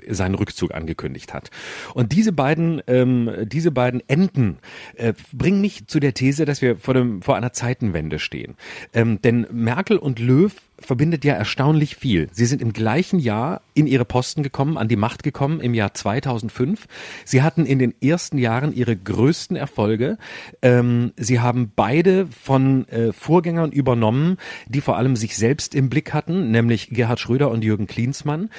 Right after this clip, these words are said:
ähm, die nicht durchgehalten haben, die beleidigt waren, die sich zurückgezogen haben, als es nicht so lief,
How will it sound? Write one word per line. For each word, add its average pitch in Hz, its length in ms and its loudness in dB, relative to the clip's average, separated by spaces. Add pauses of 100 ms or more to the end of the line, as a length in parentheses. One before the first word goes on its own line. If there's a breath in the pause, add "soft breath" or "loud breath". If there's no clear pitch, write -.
(300 loud breath)
ähm, 123 320 4
die 131 120 4
nicht 143 240 2
durchgehalten 147 640 0
haben, 139 360 0
die 123 80 2
beleidigt 101 640 0
waren, 139 380 0
die 117 100 2
sich 107 220 -4
zurückgezogen 131 720 0
haben, 113 320 0
als 98 160 -2
es 110 100 -6
nicht 120 140 0
so 117 100 0
lief, 107 280 0